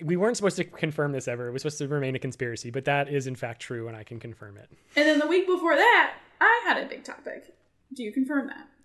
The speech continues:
Speaker 1: Uh, I actually don't think that's true.
Speaker 2: Yeah, I don't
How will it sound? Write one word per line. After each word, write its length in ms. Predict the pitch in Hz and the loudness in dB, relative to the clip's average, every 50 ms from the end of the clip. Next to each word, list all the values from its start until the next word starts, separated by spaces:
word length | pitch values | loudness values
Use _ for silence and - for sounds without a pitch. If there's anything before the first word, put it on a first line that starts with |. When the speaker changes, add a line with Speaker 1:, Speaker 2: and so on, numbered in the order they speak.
| - - _ _ _ _ _ _ _ _ _ _ - | -20 -20 _ _ _ _ _ _ _ _ _ _ 0
Speaker 1:
Uh, 40 | 143 139 135 139 139 139 | 2 2 4 2 2 4
I 80 | 147 | 2
actually 200 | 160 147 - 147 | 2 2 0 -2
don't 260 | 135 135 123 120 123 | -2 -2 -4 -6 -8
think 160 | - - 120 - | -12 -14 -14 -12
that's 380 | 120 - - - - - - - | -12 -14 -14 -14 -14 -14 -14 -14
true. 720 | - - - - - - 69 67 - - - - - 131 - - - | -16 -16 -18 -16 -16 -16 -14 -14 -14 -16 -16 -16 -16 -14 -12 -6 -2
Speaker 2:
Yeah, 120 | 240 240 202 | 0 2 2
I 100 | 214 226 | 2 2
don't 180 | 220 175 - | 0 -4 -8